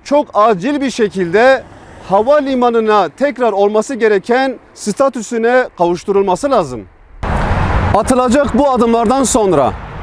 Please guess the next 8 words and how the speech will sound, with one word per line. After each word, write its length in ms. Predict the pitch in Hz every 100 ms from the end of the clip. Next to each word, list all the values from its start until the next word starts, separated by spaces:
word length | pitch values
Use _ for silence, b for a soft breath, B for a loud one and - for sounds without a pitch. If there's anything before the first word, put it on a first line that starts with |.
| - - - - - - - -
ülkemizde 580 | 220 202 247 254 226 285
ürettiğimiz 920 | 277 269 - 240 240 240 262 226 - - -
katma 440 | 196 - 254 285
değeri 500 | 285 240 190 160 123 131
dışarıya 480 | 156 226 220 247 285
vererek 440 | 262 214 226 240 - - - - - -
kaybetmeyecek, 960 | 190 226 226 302 233 240 220 196 262 269 - - - -
aksine 640 | 185 202 240 240 269 277